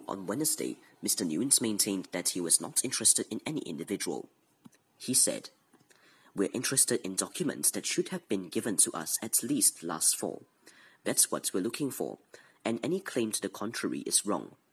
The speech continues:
and they know it's wrong." Mister Noon said that justice officials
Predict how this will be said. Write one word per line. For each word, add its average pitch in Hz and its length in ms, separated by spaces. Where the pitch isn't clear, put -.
and 87 200
they 95 120
know 131 180
it's - 220
wrong." 57 300
Mister 113 240
Noon 120 280
said - 300
that - 260
justice - 440
officials - 520